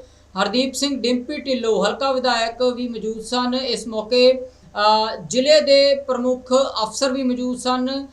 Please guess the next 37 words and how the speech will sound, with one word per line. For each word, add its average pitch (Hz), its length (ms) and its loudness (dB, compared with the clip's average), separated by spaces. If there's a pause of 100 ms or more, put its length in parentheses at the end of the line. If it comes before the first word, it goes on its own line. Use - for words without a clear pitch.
(380)
ਇਸ 262 220 2
ਮੀਟਿੰਗ 254 420 -2
ਦੇ 269 140 4
ਵਿੱਚ, 262 600 2 (440)
ਅ, 208 400 -4 (160)
ਡਾਕਟਰ 269 800 2 (320)
ਬਲਬੀਰ 226 480 -2
ਸਿੰਘ 294 320 -4
ਵੱਲੋਂ 247 360 -2
ਜ਼ਿਲ੍ਹੇ 254 220 2
ਵਿੱਚ 262 180 -4
ਚੱਲ 226 300 -4
ਰਹੀਆਂ 247 240 -4
ਗਤੀਵਿਧੀਆਂ 233 640 -6
ਨੂੰ 254 120 -6
ਲੈ 220 160 -4
ਕੇ 226 140 -10
ਖਾਸ 220 300 -4
ਤੌਰ 240 180 -8
ਤੇ 254 160 -4
ਨਸ਼ਿਆਂ 233 440 -2
ਦੇ 277 80 -2
ਵਿਰੁੱਧ 262 280 0
ਜੋ 254 100 0
ਗਤੀਵਿਧੀਆਂ 233 480 -8
ਚੱਲ 220 200 -6
ਰਹੀਆਂ 214 220 -8
ਨੇ 240 120 -10
ਉਹਨਾਂ 226 200 -8
ਨੂੰ 226 120 -10
ਲੈ 208 160 -4
ਕੇ 214 140 -10
ਜਾਣਕਾਰੀ 196 460 -8
ਹਾਸਲ 180 280 -8
ਕੀਤੀ 214 340 -12
ਗਈ 220 220 -4
ਹੈ। 247 180 -6